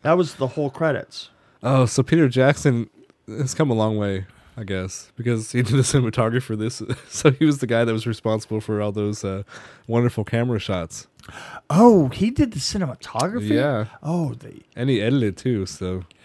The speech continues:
Speaker 2: there you go.
Speaker 1: See? And, and, and, and what do I say?
Speaker 2: <laughs> I think we talked about
Speaker 1: And,
Speaker 2: that before.
Speaker 1: and, and we talked about that
Speaker 2: And he did
Speaker 1: before.
Speaker 2: makeup effects.
Speaker 1: See, you should, you should never, you should never do, uh,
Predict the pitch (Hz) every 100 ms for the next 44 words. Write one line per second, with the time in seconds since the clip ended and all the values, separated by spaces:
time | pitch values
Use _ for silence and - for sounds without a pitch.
0 | - 95 101 110 107 _ _ - 160 175
1 | 190 202 - 143 - 139 156 170 196 185
2 | 175 226 240 214 190 - 151 156 170 147
3 | 151 131 120 110 110 - 101 107 170 -
4 | 165 147 190 185 156 127 120 120 120 139
5 | 143 139 131 139 131 127 131 135 - -
6 | - - 151 170 185 147 151 - 156 -
7 | 160 160 170 156 180 214 214 196 160 160
8 | 165 151 156 165 180 160 151 165 165 160
9 | 160 - _ _ _ - 139 139